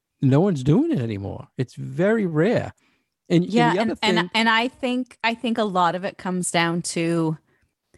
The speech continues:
Speaker 2: who's footing the cost for something, honestly.
Speaker 1: Yeah,
Speaker 2: So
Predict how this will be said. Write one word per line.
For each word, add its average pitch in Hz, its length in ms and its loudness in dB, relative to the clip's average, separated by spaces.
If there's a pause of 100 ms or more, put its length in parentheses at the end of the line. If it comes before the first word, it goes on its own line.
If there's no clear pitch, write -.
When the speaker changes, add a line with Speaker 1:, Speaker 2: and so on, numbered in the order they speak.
(120)
Speaker 2:
who's 226 280 4
footing 190 340 4
the - 80 2
cost 151 440 -2
for 139 140 -8
something, - 480 -6 (800)
honestly. 156 520 -2 (360)
Speaker 1:
Yeah, 220 120 2
Speaker 2:
So 151 360 2